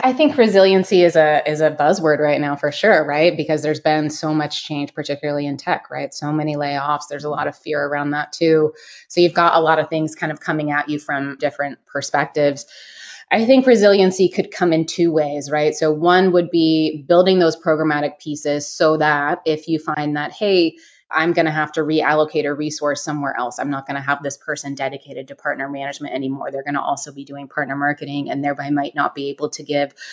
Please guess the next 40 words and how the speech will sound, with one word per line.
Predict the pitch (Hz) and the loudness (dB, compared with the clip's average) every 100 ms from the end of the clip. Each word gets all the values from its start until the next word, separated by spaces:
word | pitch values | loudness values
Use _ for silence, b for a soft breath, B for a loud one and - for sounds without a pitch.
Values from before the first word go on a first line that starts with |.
| B - | B 4
as | 208 | 6
much | 214 202 185 | 6 6 4
of | |
a | 170 | 4
white | 156 147 135 | 6 4 4
glove | - 151 143 139 - - | 4 6 6 4 -4 -8
touch, | - 143 - | -2 -2 0
for | 143 139 | 2 2
example, | 135 135 135 135 | 2 -4 -2 -2
to, | - 139 131 | -2 -2 -2
to | - 147 | -6 -6
new | 139 | -6
partners. | - 151 147 147 147 - B B B | -2 0 0 -2 -4 -8 B B B
I | 170 | 4
think | 190 160 | 4 4
building | 175 170 165 160 156 | 4 6 4 4 2
that | - | 0
programmatic | - 147 143 139 143 | -2 -2 0 0 -2
foundation | - 139 135 139 143 135 | -6 -6 -4 -4 -6 -8
that | 131 | -6
we | 135 | -6
were | 135 | -6
talking | 135 127 139 | -6 -8 -8
about | 131 135 - | -6 -6 -2
earlier | 139 151 180 220 | 0 2 4 4
and | 139 139 | 2 2
leveraging, | 139 147 139 143 139 135 B B B - | -2 -2 -4 -8 -10 -14 B B B 0
you | 190 | 0
know, | - | 0
technology | - 156 143 143 151 | -2 2 4 4 4
that | 147 | 4
allows | 143 135 135 143 | 4 2 0 -2
you | |
to | 143 | -4
do | 131 147 | -2 -2
that, | 143 143 - | 0 -2 0
like | 139 139 | 0 0
a | |
partner | 135 139 139 135 | -6 -4 -4 -6
portal | 143 139 139 131 | -4 -2 -2 -4